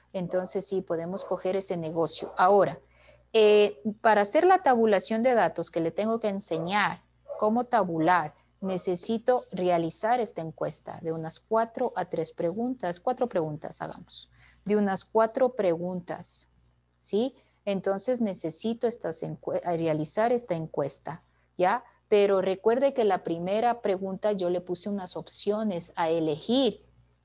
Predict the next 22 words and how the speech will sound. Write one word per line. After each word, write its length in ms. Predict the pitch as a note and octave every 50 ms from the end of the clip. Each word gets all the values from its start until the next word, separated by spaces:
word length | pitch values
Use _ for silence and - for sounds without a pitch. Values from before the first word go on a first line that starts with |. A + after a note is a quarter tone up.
| _ -
y 320 | G3+ G3 F3+ F3+ F3+ F3+
de 120 | E3+ F#3 F#3
esa 220 | F3+ - - G#3+
forma, 420 | G#3+ - - F3+ F#3+ G#3 G#3+ A#3+ A#3+
de 80 | G#3
ese 200 | F3 E3 - D#3+
mismo 360 | E3 F3 G3+ A3 B3+ B3 B3+
modelo, 480 | A#3+ G#3+ F#3+ F3 E3+ E3+ F3+ G3+ G#3+ G#3+
tiene 380 | G#3+ - - D3+ D#3 E3 E3+ -
que 100 | - A3
hacerlo. 420 | A3 - - D4 D4+ D4+ D4 C#4+ - - - - _ -
Y 80 | D4
las 260 | D4+ D#4+ E4 E4 E4
tres 220 | - F4 G4 G4+ G4+
preguntas 640 | G4+ G4+ F#4+ E4 B3 A#3+ A#3+ A#3+ A#3 C#4 C4+ C4 A3
ya 180 | G3 F3+ F3 F3+
son 380 | - - - F3+ F#3 G3 G#3 _ _ _ _ -
solamente, 1000 | - - - G#3 F#3+ G3 F#3+ F#3+ F#3 F3 F3 F3 F3+ F3 - A#3 A3+ G#3+ - - _ -
eh, 600 | - F#3+ F3 E3+ E3+ E3 E3 E3 E3 E3 D#3+ D#3+ - _ _ _ _ _ _ _ _ _ _ _ _ _ _ _ _ _ _ - - _ _ _ _ _
de, 800 | - A#3 F3+ G3 F#3+ F#3 F#3 F3+ F3 E3+ E3+ E3+ E3+ E3+ E3 -
de 80 | F#3 F3+
escoger, 640 | F3+ - - G3 G3 - - C#4+ C4+ G#3 - -